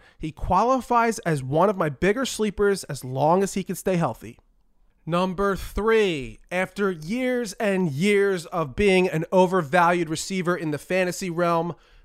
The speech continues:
Brandon Cooks finally finds himself as one of my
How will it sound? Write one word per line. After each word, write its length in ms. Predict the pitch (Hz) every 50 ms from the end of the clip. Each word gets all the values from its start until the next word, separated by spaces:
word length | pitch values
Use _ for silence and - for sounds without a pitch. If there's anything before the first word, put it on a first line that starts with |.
| - _
Brandon 640 | - 196 220 254 285 311 330 320 - 339 339 320 233
Cooks 920 | - - - - 226 285 330 330 294 - - - - - - - - - -
finally 720 | - _ _ - 202 254 330 359 359 330 302 277 262 240
finds 340 | - - 226 214 214 196 -
himself 460 | 208 190 175 - - 185 175 175 -
as 140 | 175 143 123
one 200 | 143 190 247 269
of 60 | 262
my 140 | 247 214 180